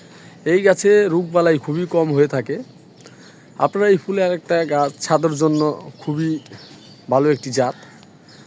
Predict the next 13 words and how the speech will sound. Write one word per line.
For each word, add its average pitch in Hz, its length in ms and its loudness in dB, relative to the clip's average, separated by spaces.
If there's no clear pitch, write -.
এছাড়াও 208 640 6
এর 156 160 6
পাশাপাশি 151 460 0
রয়েছে 143 520 2
সুপার 151 400 2
বাগুয়া, 131 500 0
থাই, 123 440 -4
অস্ট্রেলিয়া, 123 640 -6
পাকিস্তানি, 123 600 -6
এই 156 140 0
ধরনের 180 320 -2
জাতগুলো 160 380 0
আপনারা 156 300 -8